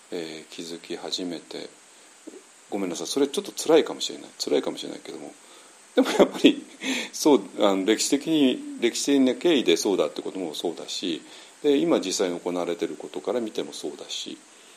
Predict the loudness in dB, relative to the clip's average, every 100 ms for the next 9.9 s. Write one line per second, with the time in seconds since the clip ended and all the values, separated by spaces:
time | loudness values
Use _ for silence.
0 | -20 -20 -12 -12 -12 -20 -20 -20 -20 -20
1 | -20 -20 -20 -20 0 6 6 4 0 4
2 | 6 8 6 4 0 -16 -20 -20 -20 -20
3 | -20 -18 -14 -4 -2 -2 -2 -2 -2 -6
4 | -4 -2 -2 -2 2 4 4 4 2 6
5 | 8 10 8 2 -18 -20 -20 -20 -20 -20
6 | -20 -20 -20 -20 -20 _ -20 4 6 8
7 | 8 6 4 6 6 6 0 0 -2 -2
8 | -2 -2 2 6 6 4 2 2 2 2
9 | 2 2 -4 -4 -2 0 0 0